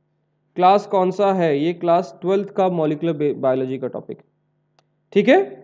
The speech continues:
ठीक है। तो देखिए, डीएनए का स्ट्रैंड दे रखा है यहाँ पे, क्या? डीएनए का स्ट्रैंड है टीएसी, ट्रिपल ए, जीजीजी,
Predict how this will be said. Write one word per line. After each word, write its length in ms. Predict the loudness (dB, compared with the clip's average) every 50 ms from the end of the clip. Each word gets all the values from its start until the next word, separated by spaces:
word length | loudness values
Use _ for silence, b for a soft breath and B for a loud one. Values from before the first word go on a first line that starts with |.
| -20 _ _ _ _ _ _ _ _ _ _ _ _ _ _ _ _ _ _ _ _ _ _ _ _ _ _ _ _ _ _ _ _ _ _ _ _ _ _ _ _ _ _ _ _ _ _ _ _ _ _ _ _ _ _ _ _ _ _ _ _ _ _ _ _ _ _ _ _ _ _ _ _ _ _ _ _ _ _ _ _ _ _ 2
ठीक 120 | 4 6
है। 140 | 6 6 6 4 -2 -10 -20 -20 _ _ _ _ _ _
तो 180 | 8 10 10 10
देखिए, 360 | 8 4 2 4 6 6 4
डीएनए 600 | 4 4 0 0 2 2 4 6 6 6 6 6 6
का 200 | 8 8 8 8
स्ट्रैंड 440 | 6 4 2 4 4 6 4 4 4
दे 80 | 6 6
रखा 260 | 6 4 4 4 4
है 80 | 6 6
यहाँ 180 | 6 6 4
पे, 180 | 4 2 0 2
क्या? 220 | 4 6 6 6 6 6 2 -2 -10 -20 -20 _ _ _ _ _ _ _ _ _ _ _ _ _ _ _ _ _ _ _ _ _ _ _
डीएनए 400 | -6 -2 2 4 6 6 6 6 6
का 120 | 6 6
स्ट्रैंड 360 | 6 4 4 4 4 6 6
है 60 | 6 6
टीएसी, 680 | 4 2 0 2 4 4 4 4 2 2 0 0 2 2 0 -2 -6 -12 -18 _ _ _ _ _ _
ट्रिपल 360 | -2 0 2 4 4 6 6 6
ए, 520 | 6 6 6 6 6 4 0 -4 -12 -20 _ _ -10
जीजीजी, 720 | -4 0 2 4 4 6 4 4 4 4 4 4 2 2